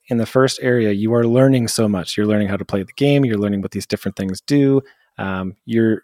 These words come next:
you're spending about, uh, you know, I would say on average, like, you have to, you have to go through it six to ten times before you ever even hit the boss the first time, and then you'll definitely die. And it has that, um,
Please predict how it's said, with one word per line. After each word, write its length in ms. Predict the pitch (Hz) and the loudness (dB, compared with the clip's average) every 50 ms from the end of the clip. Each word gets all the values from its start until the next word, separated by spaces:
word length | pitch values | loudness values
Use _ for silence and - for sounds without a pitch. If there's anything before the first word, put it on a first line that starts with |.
| _ - | _ -20
you're 360 | 143 131 123 135 147 127 117 | -20 -18 -10 -4 -2 -2 -2
spending 540 | - - - 131 127 123 123 120 120 117 117 | -2 0 0 0 2 2 2 0 0 0 -2
about, 440 | 107 101 110 107 104 104 104 101 - _ _ _ _ _ _ _ _ _ - | -2 0 0 2 2 2 0 -2 -4 _ _ _ _ _ _ _ _ _ -8
uh, 40 | 190 | -6
you 140 | 190 196 180 | -2 0 2
know, 100 | 165 147 | 2 4
I 100 | 139 131 | 4 2
would 80 | 127 | 2
say 120 | - - 147 | 2 4 2
on 120 | 139 127 | 2 2
average, 360 | 113 117 120 120 135 135 123 | 2 -2 0 2 2 2 2
like, 160 | 127 107 - - | 0 -4 -4 -4
you 60 | 117 | -4
have 100 | 117 - | -2 0
to, 180 | - 117 107 104 | 0 0 2 0
you 80 | 110 | -2
have 100 | 113 - | -4 -6
to 80 | - 110 | -6 -4
go 180 | 104 117 113 110 | 0 0 0 0
through 200 | - - 117 113 | 0 -2 0 0
it 140 | 113 - - | 0 0 -2
six 340 | - - - 131 - - - | -6 -6 -4 -4 -4 -4 -6
to 120 | - 110 104 | -6 -6 -6
ten 260 | - - 110 110 107 | -2 -2 -2 -2 0
times 500 | - 110 101 110 131 160 185 - - - _ - | 0 -2 -2 0 0 -2 -2 -4 -6 -12 _ -4
before 200 | - 113 - 120 | -2 0 2 4
you 120 | 113 110 110 | 4 4 4
ever 140 | 104 104 104 | 2 2 0
even 180 | 104 98 92 | 0 0 -2
hit 180 | - - 117 - - | -4 -6 -8 -6 -6
the 60 | - | -6
boss 280 | 95 - 120 147 147 - | -2 0 0 0 0 -2
the 80 | - 143 | -4 -2
first 220 | - 151 143 - | 0 0 0 0
time, 200 | - 156 147 139 | 0 0 0 0
and 60 | 110 | -2
then 80 | 95 92 | -4 -6
you'll 140 | 82 82 - - | -6 -8 -4 -2
definitely 460 | 117 113 - - 117 110 113 123 110 | -2 -2 0 -2 -4 -2 0 0 0
die. 400 | - 113 104 107 107 104 104 101 _ - - - - - - _ - | 2 2 2 2 0 0 -2 -4 _ -12 -20 -20 -20 -20 -14 _ 0
And 120 | 135 131 | 2 2
it 80 | 127 - | 2 2
has 400 | - - 143 147 156 156 143 135 | 0 -4 -2 0 0 0 0 -2
that, 300 | 127 120 120 117 120 - _ _ _ _ _ _ _ _ _ - | -2 -2 -2 -4 -4 -8 _ _ _ _ _ _ _ _ _ -8
um, 300 | 107 101 101 98 98 | -6 -6 -6 -6 -8